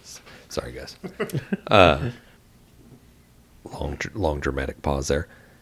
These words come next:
Speaker 1: It's a good beer. Um, I think after <laughs> the first beer,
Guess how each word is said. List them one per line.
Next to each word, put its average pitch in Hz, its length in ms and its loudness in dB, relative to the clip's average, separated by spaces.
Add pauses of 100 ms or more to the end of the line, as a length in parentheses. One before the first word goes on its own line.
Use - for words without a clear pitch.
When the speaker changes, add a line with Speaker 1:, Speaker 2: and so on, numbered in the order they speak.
(100)
Speaker 1:
It's - 220 10
a - 20 2
good 226 180 6
beer. 151 280 12 (160)
Um, 104 720 6
I 101 120 8
think 139 360 6 (120)
after 127 480 12
<laughs> - 40 2
the 135 160 6
first - 400 6
beer, 226 360 10